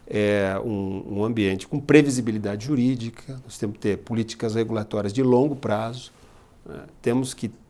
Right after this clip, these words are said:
ter, em alguma medida, a estabilidade institucional,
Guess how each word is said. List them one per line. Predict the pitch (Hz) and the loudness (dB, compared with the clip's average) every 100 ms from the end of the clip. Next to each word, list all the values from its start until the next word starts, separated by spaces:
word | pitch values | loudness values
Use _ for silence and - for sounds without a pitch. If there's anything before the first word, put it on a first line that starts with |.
| _ - - - - - | _ -20 -20 -20 -12 2
ter, | 120 117 | 6 6
em | 107 | 6
alguma | 104 120 117 | 2 2 0
medida, | 107 110 107 | 0 -4 -2
a | 110 | 2
estabilidade | 135 160 - 123 117 117 110 107 107 110 | 2 2 -2 -4 -4 -4 -2 -2 -2 -4
institucional, | 110 120 - 110 - 170 120 110 | -8 -10 -12 -12 -8 -6 -6 -8